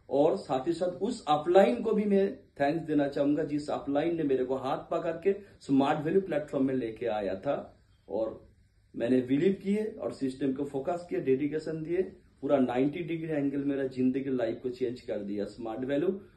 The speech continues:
और बहुत सारे लोग जो सोच रहे हैं, मैं उनको ही बात बोलना चाहूंगा, आज सवाल बिलीव disbelief के ऊपर नहीं है, सवाल आज आपका ऊपर है। अगर आप focus करें, dedication देंगे,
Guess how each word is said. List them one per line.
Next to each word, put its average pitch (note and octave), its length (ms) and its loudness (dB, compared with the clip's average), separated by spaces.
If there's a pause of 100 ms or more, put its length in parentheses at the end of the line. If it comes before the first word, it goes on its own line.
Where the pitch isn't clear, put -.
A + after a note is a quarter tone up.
(140)
और A#2 180 2
बहुत C#3+ 360 2
सारे F#3 160 2
लोग F3 160 -4
जो D#3+ 180 -2
सोच F#3+ 400 4
रहे F3+ 280 4
हैं, - 300 -4
मैं C#3 80 4
उनको D#3 360 4
ही E3+ 140 4
बात G3 240 2
बोलना D#3+ 300 -2
चाहूंगा, D#3 640 -2 (180)
आज D#3 280 2 (840)
सवाल E3 300 6
बिलीव E3 500 -2
disbelief E3+ 440 -2
के - 160 -2
ऊपर F3+ 220 -2
नहीं D3+ 300 2
है, D#3 240 -6 (140)
सवाल D#3 520 0 (220)
आज B2+ 280 -2 (120)
आपका D3 360 -4
ऊपर C#3+ 280 -4
है। - 200 -6 (160)
अगर B2 160 0
आप C3 440 -2
focus G3+ 400 2
करें, F3+ 220 2
dedication D#3 600 -2
देंगे, D3 340 2